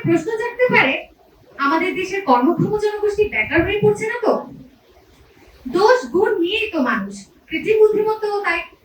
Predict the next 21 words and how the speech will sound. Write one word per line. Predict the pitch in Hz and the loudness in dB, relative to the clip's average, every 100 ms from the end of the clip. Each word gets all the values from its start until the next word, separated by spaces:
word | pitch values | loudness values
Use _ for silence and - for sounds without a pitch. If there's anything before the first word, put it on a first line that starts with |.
| _ - - | _ -20 -12
উপস্থিত | - 427 440 440 440 | 0 2 2 0 0
সকলকে | - 330 440 494 - 247 | 0 0 2 0 4 2
আমার | 254 269 294 - | 0 -4 -4 0
ধ-, | - - - | 0 0 -2
সালাম | 330 349 381 381 285 | -2 2 2 0 -4
এবং | 285 285 | -2 0
ধন্যবাদ | - 339 440 440 403 302 | 2 2 2 -2 -4 -2
জানিয়ে | 254 247 330 | -2 -2 -4
আমার | - 494 233 226 | -4 -4 -6 -6
উপস্থাপনার | 277 370 427 440 415 403 392 | -6 -2 -2 -2 -2 -4 -4
অংশ | 359 392 | -6 -4
শুরু | 339 320 | -2 -2
করছি। | 240 226 214 202 - - _ - - - - - - - - - - - - - - | -2 -4 -6 -14 -14 -16 _ -20 -18 -18 -18 -20 -20 -20 -20 -20 -20 -20 -20 -20 -8
কৃত্রিমতায় | - 403 494 523 539 508 | -2 2 2 2 0 2
মোড়া | 320 403 269 - - - | 4 4 2 0 -4 -8
এই | 370 | -8
প্রযুক্তি | 392 277 339 392 | -2 -2 -2 -4
কি | 427 453 | -4 -2
শুধুই | - 294 415 | 2 2 4
দানব, | 440 466 427 - - _ _ | 2 4 2 2 -4 _ _
নাকি | - 349 349 359 339 | -4 -4 -4 -12 -14